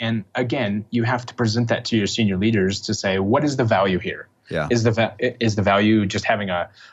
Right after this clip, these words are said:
Speaker 1: an awesome Easter service or an awesome Good Friday service? And if it's, if it's both, if your senior leader comes back to you and says, "Hey, I want both," then, you know, then I think it's a matter of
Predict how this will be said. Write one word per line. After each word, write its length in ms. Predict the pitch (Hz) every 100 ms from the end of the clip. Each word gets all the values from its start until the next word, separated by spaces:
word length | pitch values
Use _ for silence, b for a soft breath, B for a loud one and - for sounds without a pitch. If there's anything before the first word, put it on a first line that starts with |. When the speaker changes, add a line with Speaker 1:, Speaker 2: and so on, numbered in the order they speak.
| B
Speaker 1:
an 120 | 104
awesome 380 | 104 117 117 110
Easter 360 | 117 117 123 117
service 600 | - 104 104 110 - -
or 340 | 113 101 98 95
an 140 | 92
awesome 260 | 92 - 92
Good 140 | -
Friday 260 | - 143 135
service? 420 | 120 117 113 110
And 180 | 98 101
if 100 | 92
it's, 160 | 110 -
if 160 | 127 113
it's 100 | 98
both, 540 | 98 156 151 170 - _
if 180 | 117 -
your 60 |
senior 260 | 110 131 123
leader 180 | 113 110
comes 180 | 113 104
back 180 | 104
to 40 | 117
you 40 |
and 100 | 110
says, 160 | 104 95
"Hey, 160 | 120
I 80 | 107
want 220 | 113 95 90
both," 340 | 139 117 113 _ b b b b
then, 600 | 110 123 120 120 117 110 _
you 60 | -
know, 100 | 117
then 160 | 110 139
I 80 | 120
think 180 | 117 117
it's 140 | 107
a 40 | 110
matter 240 | 104 101
of 240 | 101 92